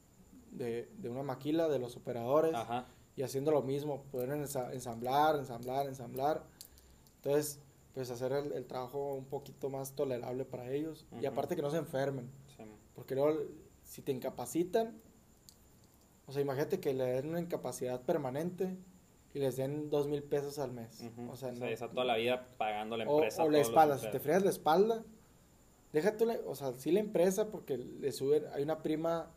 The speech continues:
Speaker 1: que les pone el seguro por incapacidades.
Speaker 2: Ajá.
Speaker 1: Pero imagínate las personas que tienen que vivir con dos mil pesos al mes, o tres mil.
Speaker 2: Ah, pues, ah, y van a estar, sí, es cierto, van a
Speaker 1: Entonces
Speaker 2: estar
Speaker 1: ya no pueden trabajar,
Speaker 2: incapacitados.
Speaker 1: no pueden trabajar, y aparte,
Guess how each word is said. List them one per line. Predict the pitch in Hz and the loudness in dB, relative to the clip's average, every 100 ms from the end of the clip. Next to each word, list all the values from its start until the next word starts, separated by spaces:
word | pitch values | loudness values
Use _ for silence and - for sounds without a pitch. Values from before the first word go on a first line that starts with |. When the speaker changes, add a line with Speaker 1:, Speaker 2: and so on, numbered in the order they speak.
| - - - - - | -20 -20 -20 -20 -4
Speaker 1:
que | 135 | -2
les | 123 - | 0 -2
pone | - 131 | -2 -2
el | 143 | -2
seguro | 139 123 135 135 | -2 2 0 0
por | 139 127 | -4 -6
incapacidades. | 120 - - 120 - 127 127 120 | -6 -12 -12 -12 -10 -8 -8 -6
Speaker 2:
Ajá. | 120 110 120 117 - - - - | -4 -2 -2 -4 -10 -20 -20 0
Speaker 1:
Pero | 139 | 2
imagínate | 135 139 165 208 | 2 0 2 4
las | 151 - | 4 2
personas | 143 - 165 190 | -4 0 -2 -2
que | |
tienen | - 156 | -4 -4
que | 180 | -2
vivir | 170 180 | -2 -2
con | 185 | -2
dos | 160 131 | -2 -2
mil | 143 | -6
pesos | 143 160 165 | -6 -4 -4
al | 131 | -6
mes, | 120 117 - | -8 -14 -16
o | - | -6
tres | 139 127 | -4 -2
mil. | 127 131 113 - | -2 -4 -6 -10
Speaker 2:
Ah, | 113 - | -10 -12
pues, | 104 | -8
ah, | 110 127 | -2 0
y | 127 | 0
van | 120 | 0
a | 113 | -2
estar, | 117 117 | -6 -8
sí, | 120 | -8
es | 110 | -8
cierto, | - 123 123 123 | -4 -2 -2 -2
van | |
a | 117 | -2
Speaker 1:
Entonces | 143 165 | 2 6
Speaker 2:
estar | 165 | 8
Speaker 1:
ya | |
no | 185 | 8
pueden | 196 208 | 8 8
trabajar, | 214 156 131 156 180 | 10 10 10 12 12
Speaker 2:
incapacitados. | 214 190 - - | 12 6 -4 -8
Speaker 1:
no | 151 | -2
pueden | 180 190 | 0 4
trabajar, | 175 131 143 165 202 - - - - - _ - | 4 4 6 8 8 4 -10 -20 -20 -20 _ -6
y | 139 | -4
aparte, | 139 139 - 180 170 175 | -2 -2 2 4 2 -2